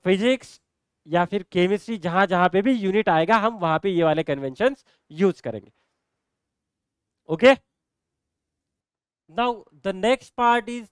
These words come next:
the measurement। अब हम थोड़ा सा मेजरमेंट करेंगे, uh, measurement of length, measurement of mass और measurement of time। तो देखना, यहाँ पे सिर्फ एक मेथड है, measurement for the large distance, that is parallax method।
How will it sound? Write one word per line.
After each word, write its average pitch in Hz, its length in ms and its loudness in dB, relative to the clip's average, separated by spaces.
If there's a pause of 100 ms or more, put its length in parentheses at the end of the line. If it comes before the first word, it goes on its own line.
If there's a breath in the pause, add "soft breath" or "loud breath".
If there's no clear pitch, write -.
the 233 120 -4
measurement। 190 720 -4 (460)
अब 165 160 -2
हम 202 160 0
थोड़ा 190 220 -4
सा 202 160 -2
मेजरमेंट 185 560 -6
करेंगे, 185 420 -6 (500)
uh, 139 300 0
measurement 175 520 -4
of 185 200 -4
length, 175 360 -2
measurement 175 480 -6
of - 120 -4 (120)
mass 165 300 -2
और 170 200 -6
measurement 165 460 -8
of 170 100 -6 (140)
time। 165 180 -6 (440)
तो 180 60 -8
देखना, 180 260 0
यहाँ 202 200 2
पे 202 120 -2
सिर्फ 196 240 -8
एक 208 120 -6 (120)
मेथड 202 300 -2
है, 214 100 0 (100)
measurement 196 800 -4 (420)
for 180 300 4
the 190 140 -2
large 170 320 4
distance, 175 360 -10
that 170 200 -2
is 185 160 -10 (100)
parallax 170 420 -4
method। 180 260 -8